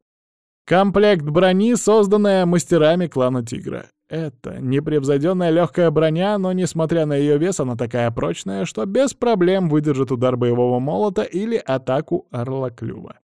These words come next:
Она полностью сделана из сплава четырёх металлов, но, тем не менее, очень гибкая.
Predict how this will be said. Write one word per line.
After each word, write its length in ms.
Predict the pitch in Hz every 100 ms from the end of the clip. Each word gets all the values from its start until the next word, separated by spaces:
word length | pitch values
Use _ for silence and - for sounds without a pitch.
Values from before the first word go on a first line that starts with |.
| _ _ _ _
Она 220 | 131 123
полностью 560 | 117 113 113 139 143 117
сделана 520 | 104 104 120 123 127
из 140 | 127 120
сплава 440 | - 127 135 147
четырёх 380 | 143 135 131 117
металлов, 540 | 131 120 135 175 170 -
но, 200 | - 170
тем 220 | 180 180 180
не 80 |
менее, 380 | 180 196 208 196 -
очень 420 | - 160 165 151 143
гибкая. 520 | 113 - - -